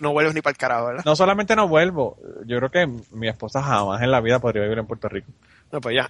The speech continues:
Speaker 1: ella es americana, ¿verdad?
Speaker 2: Sí, ella es naci-, na-, na-, nacida y criada aquí y,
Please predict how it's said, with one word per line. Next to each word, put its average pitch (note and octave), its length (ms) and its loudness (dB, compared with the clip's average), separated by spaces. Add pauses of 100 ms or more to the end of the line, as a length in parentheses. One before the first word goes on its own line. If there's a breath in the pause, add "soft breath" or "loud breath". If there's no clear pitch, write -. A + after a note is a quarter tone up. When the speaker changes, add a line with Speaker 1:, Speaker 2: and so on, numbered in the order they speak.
(140)
Speaker 1:
ella C#3 220 0
es D3 60 2
americana, C#3+ 380 2
¿verdad? A#2+ 180 -8 (300)
Speaker 2:
Sí, - 220 -6
ella A2+ 340 2
es B2 40 0
naci-, A2+ 440 -2
na-, G2+ 220 -2
na-, G#2+ 300 2
nacida G#2 460 2
y - 20 0
criada C#3 300 6
aquí E3 360 0 (400 soft breath)
y, A#2+ 180 2